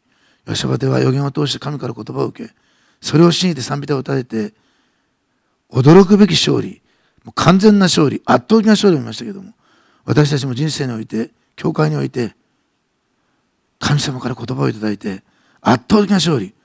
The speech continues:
驚くべき奇跡、癒し、解放、回復を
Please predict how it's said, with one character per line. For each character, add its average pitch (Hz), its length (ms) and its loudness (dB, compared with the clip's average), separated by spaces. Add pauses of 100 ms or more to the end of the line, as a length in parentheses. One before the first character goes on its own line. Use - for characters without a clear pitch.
(180)
驚 170 300 8
く 190 60 2
べ 185 140 4
き - 140 -2
奇 - 80 2
跡、 127 300 -2 (320)
癒 151 220 6
し、 - 360 2 (260)
解 165 200 6
放、 151 320 4 (220)
回 185 220 6
復 180 240 6
を 151 180 2